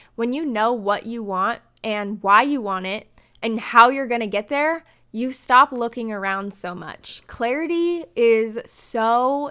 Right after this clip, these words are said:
important. Clarity is so important in life and business, and it just really sets a trajectory for ourselves.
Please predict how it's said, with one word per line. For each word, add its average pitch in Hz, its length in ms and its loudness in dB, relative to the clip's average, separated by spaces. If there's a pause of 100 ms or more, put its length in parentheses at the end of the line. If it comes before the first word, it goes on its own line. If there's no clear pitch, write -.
important. 220 640 -10
Clarity 302 460 -6
is 277 100 -6
so 262 200 -6
important 240 540 -8 (340)
in 220 260 -6
life 269 520 2 (340)
and 214 300 -6
business, 277 600 -4
and 226 120 -6
it 214 120 -8
just 247 420 -4 (240)
really 247 460 -2
sets 240 360 -2
a 240 80 -8
trajectory 240 840 -6
for 302 240 -2
ourselves. 302 680 -2